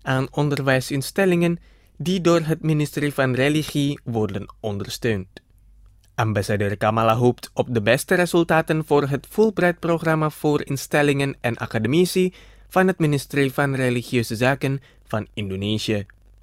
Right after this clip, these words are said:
Fulbright is een academisch uitwisselingsprogramma van de Amerikaanse overheid dat in meer dan eenhonderdzestig landen actief is.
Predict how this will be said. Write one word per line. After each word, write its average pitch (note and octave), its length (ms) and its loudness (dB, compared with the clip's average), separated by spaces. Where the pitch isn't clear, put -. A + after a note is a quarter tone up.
Fulbright G#2+ 720 0
is A2+ 120 -4
een A2 160 -4
academisch A#2 540 -2
uitwisselingsprogramma D3+ 1500 -2
van F3 200 2
de F3 100 4
Amerikaanse D3 640 0
overheid B2 640 0
dat A2 200 -6
in G2+ 140 -8
meer D#3 240 2
dan E3 160 2
eenhonderdzestig D#3 960 -2
landen C#3 400 -2
actief - 540 -8
is. - 420 -6